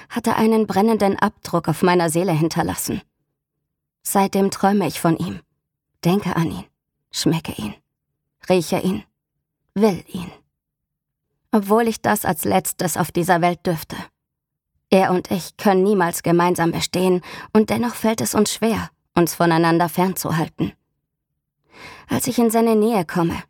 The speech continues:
streckt er die Hand aus. Die durchtrainierten Muskeln an seinen breiten Schultern und Armen spannen sich an,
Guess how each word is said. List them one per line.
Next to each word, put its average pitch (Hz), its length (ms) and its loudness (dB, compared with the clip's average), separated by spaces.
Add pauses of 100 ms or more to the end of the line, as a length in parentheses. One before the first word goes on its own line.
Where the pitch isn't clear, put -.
(200)
streckt - 400 -4
er 175 120 2
die 170 140 2
Hand 190 240 0
aus. - 300 -6 (1000)
Die 180 120 0
durchtrainierten 180 800 0
Muskeln 175 460 0
an 156 120 2
seinen 170 300 2
breiten 175 380 0
Schultern 180 460 2
und 151 180 -2
Armen 175 280 2
spannen 160 340 -2
sich 156 260 -4
an, 185 240 2